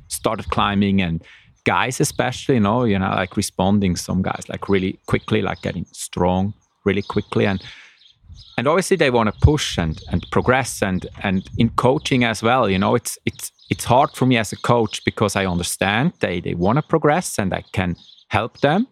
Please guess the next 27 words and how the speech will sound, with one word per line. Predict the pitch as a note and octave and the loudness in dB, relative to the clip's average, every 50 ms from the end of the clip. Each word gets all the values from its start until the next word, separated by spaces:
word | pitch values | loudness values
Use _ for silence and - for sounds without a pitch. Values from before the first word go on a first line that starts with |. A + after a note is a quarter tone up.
| _ _ - | _ _ -4
to | - G2 | 0 2
do | G#2+ C3+ | 2 2
so. | D#3+ - - - D3+ D3+ F#3 A3+ - - - - - - - - - | 2 2 2 2 2 2 2 0 -4 -10 -20 -20 -20 -20 -20 -6 -2
But | - A2+ G2+ | -2 0 2
on | A2 G#2+ | 2 2
the | F#2+ G#2+ | 4 4
other | A#2+ C#3 F3+ G#3 | 4 4 4 4
hand, | F3+ D#3+ D3+ B2+ G2 F2 D#2+ D#2+ D#2+ - | 2 2 2 0 0 -2 -2 -4 -2 0
you | G#2+ | 0
know, | A#2+ B2+ | 2 2
I | C3 A#2+ | 2 2
have | A2 A#2 B2 B2+ A#2+ - | 2 0 0 0 0 0
one | A2+ G2 F2 E2+ D#2 - - | 0 0 0 0 -2 -2 -2
right | F#2+ - - - | -2 -2 -2 -2
now, | - F2 F2+ F2+ F2+ | -2 0 0 0 -2
like, | F2 E2+ - - - - - - _ _ _ _ _ _ _ | -2 -4 -8 -10 -14 -20 -20 -20 _ _ _ _ _ _ _
he's, | _ - G#2 A2+ A2 - | _ 0 0 0 0 2
man, | - F#2+ F#2 G2+ C3+ D3+ | 2 2 2 2 2 0
I | |
don't | C3 F#2+ E2+ | -2 -2 -2
know, | F2+ F2+ F2+ | 0 0 0
that's | F2+ G#2 G#2+ - - | 0 -2 -4 -6 -4
different | - A2+ G#2 - - G#2 F#2 - | -4 -4 -4 -2 -2 -2 -2 -2
genetics. | - - - D#2+ D#2 D#2+ - - - - - | -4 -4 -4 -4 -4 -6 -8 -10 -10 -10 -4
I | - A2 A#2 | -2 -2 0
don't | A2 G2 F2+ | 0 0 -2
know, | F2+ E2+ | -2 -4